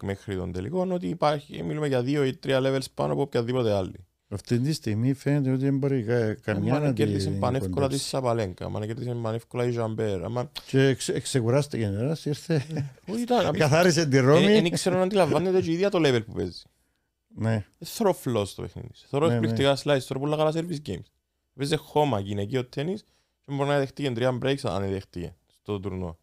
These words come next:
Speaker 1: Που η Σαπαλένκα που επιστρέφει με εκατόν πενήντα K χτυπήματα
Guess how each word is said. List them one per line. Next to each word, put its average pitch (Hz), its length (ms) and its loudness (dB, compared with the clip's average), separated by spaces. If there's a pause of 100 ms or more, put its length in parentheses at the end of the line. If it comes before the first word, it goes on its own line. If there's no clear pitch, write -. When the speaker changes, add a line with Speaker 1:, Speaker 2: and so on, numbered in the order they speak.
(460)
Speaker 1:
Που 117 180 -4
η 127 60 0
Σαπαλένκα 127 680 0
που 151 200 -2
επιστρέφει 139 520 -2
με 135 180 -2
εκατόν 127 340 0
πενήντα 131 260 -4 (100)
K 135 60 -2 (1040)
χτυπήματα 117 1040 2